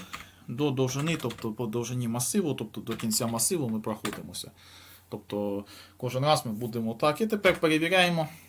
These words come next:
Дивіться, також нам потрібно тут, власне, вказати. Так, вказуємо також, власне, так, якщо у нас, е, умова,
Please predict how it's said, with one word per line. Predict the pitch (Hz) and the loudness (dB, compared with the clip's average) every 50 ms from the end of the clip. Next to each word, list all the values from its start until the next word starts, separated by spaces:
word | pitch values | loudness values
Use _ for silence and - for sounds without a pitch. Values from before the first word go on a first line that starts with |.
| - - | -18 -10
Дивіться, | 143 127 123 123 117 110 - 120 | -6 -4 -2 -2 -2 -2 -2 -4
також | 117 - 123 - 131 123 - - | -4 -6 -4 -4 -4 -4 -2 -2
нам | 113 107 | -4 -4
потрібно | - 120 - 120 110 104 101 101 | -4 -6 -6 -4 -4 -4 -4 -4
тут, | - - 104 - - | -4 -4 -6 -6 -4
власне, | 113 107 104 101 - 104 101 98 | -4 -2 -2 -2 -2 -4 -4 -6
вказати. | - - - 110 - 117 107 101 - - 95 - - - - - _ _ _ _ - - - - - - - _ _ _ _ _ - - - - - _ - - - - | -6 -6 -6 -4 -2 -2 -2 -2 -4 -6 -8 -8 -8 -12 -14 -16 _ _ _ _ -20 -20 -20 -20 -20 -20 -20 _ _ _ _ _ -20 -16 -16 -16 -16 _ -20 -20 -16 -10
Так, | - 113 104 - - | -6 -6 -6 -6 -6
вказуємо | - - 123 120 110 - - 107 104 101 104 | -4 -2 -2 -2 0 0 -2 -2 -2 -2 -4
також, | 104 - - - - 110 107 104 - - - - - - - - - - - - - - - - - _ - | -8 -8 -10 -8 -6 -4 -4 -4 -6 -10 -14 -20 -20 -20 -20 -20 -20 -20 -20 -20 -20 -20 -20 -20 -20 _ -8
власне, | 117 113 113 110 - - 120 113 110 107 104 104 - - _ _ | -4 -2 0 0 0 0 0 2 2 2 2 0 -4 -14 _ _
так, | - 127 117 110 107 120 | -2 0 0 0 0 0
якщо | 131 131 - - - 143 135 | -2 0 0 0 0 2 0
у | 120 117 | 0 2
нас, | 113 127 127 110 107 - - - - - - - - - | 0 0 0 0 0 -2 -2 -4 -6 -10 -14 -16 -12 -8
е, | 127 110 107 107 104 101 - | -4 -2 -2 -2 -2 -4 -6
умова, | - 135 135 127 123 120 110 104 110 107 | -4 -2 -2 0 0 0 0 0 -2 -2